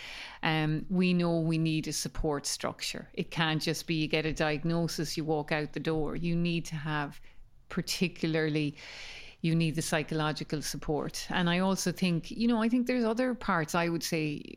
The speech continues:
we should be including in, like, we should have a pelvic health physio. We should ha-, making sure the dexa scan. There should be a, a nice little, you know, here's the checklist, here's now what you've got to do to make sure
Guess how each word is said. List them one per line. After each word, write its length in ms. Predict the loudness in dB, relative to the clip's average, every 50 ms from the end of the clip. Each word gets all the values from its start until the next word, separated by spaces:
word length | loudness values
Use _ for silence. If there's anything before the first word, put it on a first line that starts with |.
| -10 -10
we 220 | -6 -4 -4 -2
should 300 | -2 0 0 0 0 2
be 120 | 0 2 2
including 500 | 2 0 0 0 0 0 0 0 0 2
in, 160 | 2 2 0
like, 200 | 0 -2 -2 -4
we 80 | -6
should 180 | -2 0 0 0
have 80 | 0 -4
a 40 |
pelvic 380 | -4 -2 0 0 0 0 -2 -2
health 240 | 0 0 0 0 -4
physio. 440 | -4 -4 -4 -4 -4 -8 -8 -8 -10 -12 -14 -14 -14 -12 -4 0
We 120 | 0 0
should 280 | 2 2 2 2 2 2
ha-, 120 | 0 -2 0
making 320 | 0 0 0 2 0 0 -2
sure 180 | 0 0 0
the 80 | 0 2
dexa 440 | 2 2 2 2 0 -6 -6 -6 -6
scan. 320 | -6 -4 -2 -2 0 0
There 100 | 0 0
should 180 | 0 0 -2 -2
be 140 | 0 -2 0
a, 60 | 0
a 220 | -2 0 2 2
nice 480 | 4 4 4 4 2 0 -2 -2 0 0
little, 340 | 0 2 2 0 0 0 0
you 160 | 2 2 2
know, 160 | 2 2 0
here's 500 | 0 2 2 4 4 4 4 2 2 0
the 80 | -2 -2
checklist, 640 | 0 0 0 0 -2 -4 -6 -6 -6 -6 -8 0
here's 320 | 2 2 4 4 4 2
now 240 | 2 2 2 2 2
what 180 | 0 -2 -2 -2
you've 180 | -4 -6 -2
got 220 | -2 -2 -2 -2 -4
to 120 | -4 -6 -2
do 340 | 0 0 0 0 -2 -4
to 160 | -6 -2 0 0
make 160 | 0 0 0
sure 380 | -2 -2 0 2 0 0 -2